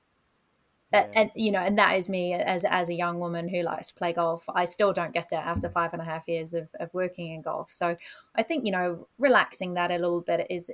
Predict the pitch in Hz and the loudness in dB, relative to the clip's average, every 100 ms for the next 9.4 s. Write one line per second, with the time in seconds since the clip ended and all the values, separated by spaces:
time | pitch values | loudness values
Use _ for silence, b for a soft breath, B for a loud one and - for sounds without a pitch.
0 | - 180 175 - 180 175 185 190 - 214 | -8 -10 -8 -8 -4 -4 -4 -4 -4 -2
1 | 262 370 B B B B 190 196 349 427 | 0 -2 B B B B -2 -2 -2 -4
2 | 415 392 349 254 185 180 262 226 170 143 | -4 -2 0 -2 -2 0 2 2 0 -6
3 | - - 311 311 _ _ b - 226 196 | -4 -2 -2 -4 _ _ b -4 0 2
4 | 214 311 320 269 269 302 285 226 233 247 | 4 2 2 2 2 2 2 2 2 2
5 | 190 151 - - - - - 214 262 285 | 0 -6 -12 -12 -12 -8 -6 0 0 0
6 | 269 214 214 - 214 208 202 196 185 180 | 0 -2 -4 -6 -6 -4 -2 -2 -2 -4
7 | 185 175 170 175 196 - - _ - - | -8 -6 -6 -2 -2 -4 -20 _ -10 -8
8 | - - - - - 226 277 226 214 202 | -8 -12 -16 -18 -6 0 0 2 0 0
9 | 185 175 175 175 | -4 -6 -10 -12